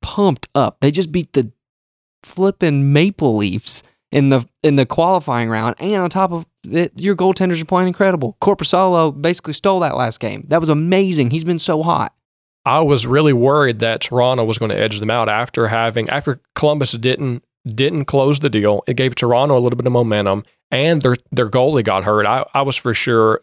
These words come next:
Speaker 2: Toronto was gonna edge that out, but yeah, that's a, that's a dynamic, uh, duo in goalie, in net. So, uh, you're right. Korpisalo's been on fire as well.
Speaker 1: So who you going with?
Speaker 2: I,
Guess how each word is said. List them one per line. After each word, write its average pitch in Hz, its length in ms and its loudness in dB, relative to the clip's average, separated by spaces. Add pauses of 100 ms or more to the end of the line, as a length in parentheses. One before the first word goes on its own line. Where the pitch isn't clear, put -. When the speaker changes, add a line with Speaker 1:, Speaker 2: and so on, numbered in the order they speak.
(100)
Speaker 2:
Toronto 117 420 0
was 110 100 0
gonna 107 160 -2
edge 104 180 0
that 104 100 0
out, 104 300 -2
but 110 320 0 (340)
yeah, 98 280 -2 (340)
that's 135 280 -2
a, 127 40 -6
that's 127 240 -2
a 113 100 2
dynamic, 113 640 -4
uh, 104 280 -2
duo 104 380 2
in 98 120 -2
goalie, 107 380 2
in 104 200 -2
net. 117 280 0 (280)
So, 98 420 0
uh, 92 240 0 (400)
you're 101 140 2
right. 92 220 0
Korpisalo's 98 460 -2
been 98 140 0
on 92 80 0
fire 92 280 0
as 95 80 -2
well. 98 300 -4 (300)
Speaker 1:
So 113 140 -2
who 113 80 0
you 110 140 2
going 117 220 2
with? 104 180 -2 (440)
Speaker 2:
I, 104 140 -4